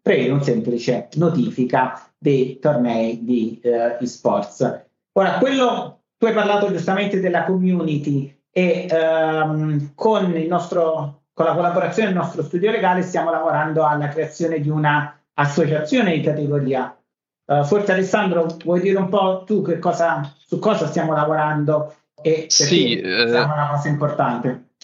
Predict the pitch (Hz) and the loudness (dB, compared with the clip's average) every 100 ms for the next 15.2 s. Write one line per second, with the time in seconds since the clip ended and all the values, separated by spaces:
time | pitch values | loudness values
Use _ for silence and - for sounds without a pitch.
0 | _ _ _ _ 139 123 127 127 123 147 | _ _ _ _ -6 -4 0 0 0 -2
1 | 160 160 - 120 117 131 - 127 - 104 | -2 -4 -4 -4 -6 -6 -2 -2 0 0
2 | - 98 107 110 104 113 110 107 104 104 | -2 -6 -8 -6 0 0 -2 -4 -4 -4
3 | 104 104 - 110 98 - 98 104 107 - | 0 0 0 0 2 2 0 0 -2 -4
4 | 107 - - 104 98 - 98 95 90 95 | -10 -10 0 2 2 -2 -6 -6 -6 -8
5 | 95 - 101 101 - - 113 101 95 95 | -8 -2 -2 -2 -2 0 0 -2 -2 -2
6 | 92 90 98 95 95 - - 95 92 101 | -2 -4 -2 0 2 2 0 -2 -4 -4
7 | - 95 104 98 - - 101 98 98 98 | -6 -4 0 0 -2 -4 -4 0 0 0
8 | 104 107 - 107 104 - _ - - - | 0 0 0 0 -2 -6 _ -20 -20 -20
9 | - _ _ 98 - 104 - - 92 - | -20 _ _ -10 -8 -8 -8 -8 -4 -4
10 | 104 101 98 104 95 104 107 101 95 98 | -4 -6 -6 -4 0 -2 0 2 2 0
11 | 101 98 98 101 208 202 - - - _ | -4 0 0 2 -2 -2 -6 -20 -20 _
12 | _ 101 117 120 123 120 110 110 - 104 | _ -2 0 -2 -2 -4 -2 -4 -4 -2
13 | 101 101 98 113 101 104 113 107 107 101 | 2 0 0 -10 -10 0 0 0 -6 -8
14 | 104 - 107 107 113 110 107 - 117 120 | -8 -8 -8 -6 -4 -2 -2 0 0 0
15 | 120 | -2